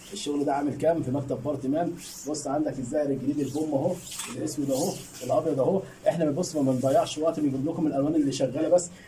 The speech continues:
الألوان اللي أنت تلبسها الله المستعان عظمة. الكلام ده فين؟ في مكتب بارتمان س-، شارع العشرين، خط حديقة بدر، جسر السويس، فوق بيتزا البركة. السعر بقى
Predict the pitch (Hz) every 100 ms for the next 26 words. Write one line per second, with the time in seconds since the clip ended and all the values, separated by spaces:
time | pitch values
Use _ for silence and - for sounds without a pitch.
0 | - 107 135 165 160 170 147 139 135 -
1 | 131 156 156 139 - 135 151 135 160 185
2 | 190 - - - - 151 156 160 - 165
3 | 160 135 139 - 156 131 156 135 139 156
4 | 143 - 147 123 151 147 120 165 160 131
5 | 143 139 147 151 147 165 143 156 160 156
6 | 135 151 151 139 165 170 175 - - -
7 | - 135 - 190 180 170 190 185